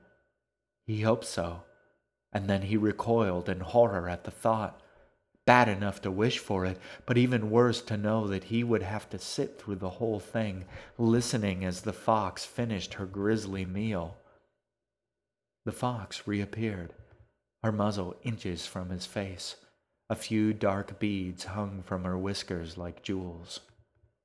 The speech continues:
She looked him in the eye for a long moment. He could feel her will wrapping tight around him, forged in the animal fires burning in her heart. The fox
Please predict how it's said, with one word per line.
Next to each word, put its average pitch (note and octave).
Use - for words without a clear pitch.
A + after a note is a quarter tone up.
She A2
looked G2+
him F#2
in F2+
the F#2
eye F#2+
for -
a F2+
long F2+
moment. F#2
He D3
could B2
feel A#2+
her G#2
will G2+
wrapping F#2+
tight G2+
around G2
him, F#2
forged G#2+
in F#2
the F#2+
animal G2
fires F#2
burning F#2
in F2
her F2+
heart. F#2
The A2
fox A2+